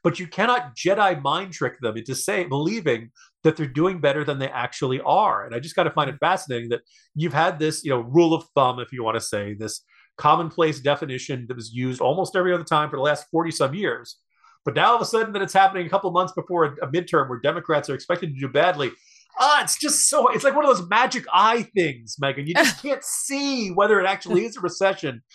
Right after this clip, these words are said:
Speaker 1: It'll take us months to figure out if this is a recession. Look,
Speaker 2: That's
Speaker 1: people know
Speaker 2: right.
Speaker 1: how they're
Speaker 2: And
Speaker 1: doing. They know they're not doing that well.
Speaker 2: Well, I,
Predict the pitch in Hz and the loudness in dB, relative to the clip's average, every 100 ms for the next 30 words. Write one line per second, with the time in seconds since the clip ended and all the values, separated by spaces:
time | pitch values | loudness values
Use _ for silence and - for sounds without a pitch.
0 | - _ 170 196 226 220 220 175 185 262 | -20 _ 2 4 4 4 2 0 6 6
1 | 269 220 - 196 180 165 156 156 139 139 | 6 -2 -2 0 2 2 0 -4 -12 -10
2 | 131 - 117 110 - _ _ _ _ 220 | -10 -4 -4 -4 -12 _ _ _ _ -2
3 | 170 277 170 143 139 156 156 120 202 214 | 0 2 2 2 0 -6 -6 -4 -4 -6
4 | 226 233 220 226 220 226 226 135 _ _ | -6 -6 -4 -4 -4 -2 -2 -4 _ _
5 | _ _ _ - 185 202 233 254 | _ _ _ 2 4 6 4 0